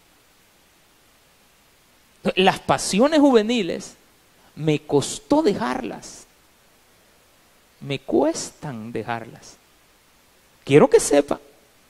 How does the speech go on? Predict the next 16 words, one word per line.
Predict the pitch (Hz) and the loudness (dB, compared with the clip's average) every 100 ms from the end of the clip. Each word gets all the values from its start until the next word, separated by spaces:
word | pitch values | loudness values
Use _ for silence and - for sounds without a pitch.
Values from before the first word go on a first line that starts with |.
| _ _ _ | _ _ _
que | 185 | -2
están | - - 262 214 | 0 2 2 0
tan | - 381 415 | 2 4 6
arraigadas | 370 302 240 185 190 240 202 143 - | 6 6 4 0 2 2 2 -4 -6
en | - 156 151 | -4 -4 -2
nosotros | 143 - 220 233 | -6 2 4 6
los | 226 220 | 6 6
adultos, | 233 220 175 - 214 - - | 6 4 4 4 2 -2 -4
porque | - 135 - 127 | 2 2 2 0
todos | - 180 214 | 4 6 6
los | 220 | 6
adultos | 208 220 254 247 214 | 4 2 2 4 4
de | 170 | 6
ahorita | 143 175 - 220 | 4 4 2 -2
están | - 196 | 0 -4
ahí | 190 185 233 | -2 0 0